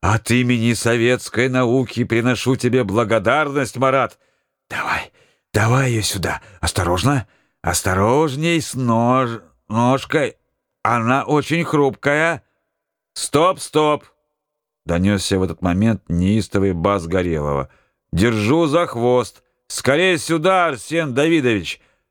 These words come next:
Кажется, новинка! Зарылась в ил! Скорее!»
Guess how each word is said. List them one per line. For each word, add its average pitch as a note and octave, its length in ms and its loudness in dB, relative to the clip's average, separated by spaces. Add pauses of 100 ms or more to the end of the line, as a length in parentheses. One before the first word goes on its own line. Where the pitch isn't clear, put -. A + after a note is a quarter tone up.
(140)
Кажется, D#3 500 0
новинка! D3+ 760 0 (360)
Зарылась C#3+ 560 2
в C#3 120 0
ил! D3 180 2
Скорее!» F3 880 0